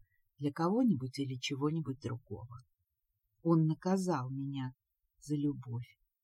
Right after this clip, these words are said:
Он хотел у... Но если бы я только знала, что кто-нибудь сможет любить его так же, с такой же силой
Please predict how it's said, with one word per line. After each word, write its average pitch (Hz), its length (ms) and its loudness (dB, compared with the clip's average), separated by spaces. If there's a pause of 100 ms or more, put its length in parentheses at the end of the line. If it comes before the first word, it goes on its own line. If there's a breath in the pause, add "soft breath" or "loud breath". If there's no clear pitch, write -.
(500)
Он 170 180 2
хотел 180 680 0 (100)
у... 175 440 -2 (500)
Но 160 520 -4
если 165 420 2
бы 165 140 4
я 160 160 -2 (160)
только 254 460 2
знала, 196 720 2 (420)
что - 220 -12
кто-нибудь 214 920 0 (320)
сможет 208 460 4
любить 247 400 2
его 254 300 4 (120)
так 208 400 0
же, 131 240 -6 (1160)
с - 100 -12
такой 233 320 2
же 226 140 4
силой 127 640 -4